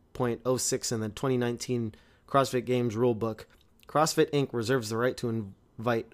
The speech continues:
four individual athletes to compete at the games. The means by which an athlete can earn one of these four at-large bids is solely up to CrossFit Inc.'s discretion.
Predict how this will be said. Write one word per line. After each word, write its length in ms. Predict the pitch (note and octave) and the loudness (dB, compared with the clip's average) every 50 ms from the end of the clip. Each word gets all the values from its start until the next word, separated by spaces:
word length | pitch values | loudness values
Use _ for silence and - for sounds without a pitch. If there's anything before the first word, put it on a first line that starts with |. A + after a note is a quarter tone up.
| - | -20
four 380 | - - - - C#3+ E3+ F3 F#3 | -20 -6 0 4 6 6 6 6
individual 560 | - E3 D#3+ D3 C#3 D3 C#3 D#3 D3+ D3 - | 4 2 2 2 2 2 4 4 4 6 4
athletes 420 | B2 A#2+ A2+ - - A#2 G2+ - - | 2 0 0 -2 -4 -4 -4 -6 -10
to 80 | - | -6
compete 380 | - A#2+ G2 - C3+ C3+ C3+ - | -6 -6 -4 -2 -2 -2 -2 -2
at 180 | - A2 G2+ - | -4 -4 -4 -6
the 60 | G#2+ | -2
games. 480 | G#2+ B2+ B2 A2+ G#2 F#2+ F2+ E2+ - - - - - - - - - - - - - - - - | 0 2 2 2 0 -4 -6 -8 -12 -14 -16 -20 -20 -20 -20 -20 -20 -20 -20 -20 -20 -20 -20 -4
The 120 | - B2 B2 | 0 2 6
means 340 | C3+ D3 D3+ D#3 D3 B2 A2 | 6 8 8 8 6 6 4
by 160 | B2+ B2 B2 | 4 4 6
which 380 | A#2+ B2+ B2 - - - - - - - - | 4 4 2 0 -4 -8 -8 -12 -12 -8 -6
an 100 | A2+ - | -6 -2
athlete 460 | - B2+ C3+ - - C3+ B2 - - | -2 -2 -2 0 0 0 0 0 -2
can 300 | - A#2 A2+ A2 A2+ - - - - | -6 -6 -6 -6 -8 -10 -8 -2 4
earn 300 | D3+ F#3+ G#3 G#3 E3+ C3 | 4 6 6 8 6 6
one 100 | B2+ A#2 | 4 4
of 140 | G#2+ G2+ | 2 0
these 240 | G#2 A#2 A2+ G#2+ - | -2 -2 -2 -2 -4
four 440 | - - - B2+ A#2+ A#2 A2 G#2 - - | -6 -2 0 2 2 2 2 -2 -2 0
at-large 640 | - B2+ C3+ - - B2+ A#2+ A#2 A#2 A2+ F#2+ F#2 - | 0 2 2 2 0 0 0 0 0 -2 -4 -2 4
bids 300 | - D3 D3 B2+ G#2+ A#2 | 6 6 6 6 4 0
is 100 | A2 - | 0 0
solely 440 | - - F#3 F#3+ F#3+ F#3 F3+ - - | 2 4 6 8 10 10 10 8 6
up 160 | C3+ B2+ - | 2 -2 -4
to 80 | - - | -10 -6
CrossFit 460 | - - C3 C3 - - C3+ B2+ - - - | 0 0 2 2 2 0 -2 -2 -2 -2 -4
Inc.'s 340 | B2 A#2+ A2 - - - - - A2 | -4 -2 -2 -2 -4 -6 -6 -8 -8
discretion. 580 | A2 G#2 - - A2+ G#2 - - - - E2+ | -8 -6 -4 -4 -4 -4 -4 -6 -10 -12 -16